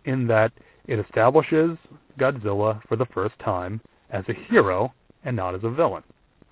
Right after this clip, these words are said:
Godzilla was always the heavy in his first four films, you know. Um, obviously in the original, he's pretty much an engine of destruction. In the second one, he's the worst of two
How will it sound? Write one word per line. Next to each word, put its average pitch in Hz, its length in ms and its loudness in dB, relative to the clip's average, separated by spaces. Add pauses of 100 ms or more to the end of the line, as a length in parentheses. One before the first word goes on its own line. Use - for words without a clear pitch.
(1000)
Godzilla 135 440 6
was 120 340 6 (280)
always 165 400 8 (100)
the 123 100 2
heavy 92 420 -2
in 92 120 -10
his 95 200 -8
first 107 220 -2 (100)
four 95 260 -4
films, 85 380 -10
you 98 80 -8
know. 90 260 -8 (500)
Um, 95 500 -6 (160)
obviously 104 360 -2
in 101 80 -4
the 98 100 -4
original, 107 460 4
he's 98 240 -4 (240)
pretty 107 160 -4
much 101 240 -4
an 98 80 -2
engine 101 260 -4
of 98 120 -4
destruction. 92 520 -6 (440)
In 107 80 0
the 92 120 -4
second 139 300 6
one, 113 460 2
he's 123 240 2 (160)
the 110 60 4
worst 120 440 6 (120)
of 107 180 0 (160)
two 120 420 4